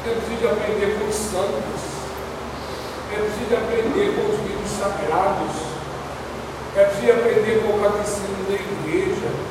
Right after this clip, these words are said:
Senão nós vamos levar uma vida de hipocrisia. Aqui dizer, "Quem é você?"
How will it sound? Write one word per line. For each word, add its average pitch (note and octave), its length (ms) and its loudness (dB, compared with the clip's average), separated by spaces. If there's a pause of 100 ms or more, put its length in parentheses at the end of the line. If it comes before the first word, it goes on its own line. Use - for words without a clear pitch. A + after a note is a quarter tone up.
(1700)
Senão A#3 300 6
nós A#3 120 6
vamos A3+ 200 4
levar A3 320 4
uma G#3 180 4
vida G#3+ 240 0
de G3+ 80 -2
hipocrisia. A3 1120 -2 (1040)
Aqui A3 420 0 (120)
dizer, F#3 260 2
"Quem B3+ 200 6
é - 40 6
você?" - 580 6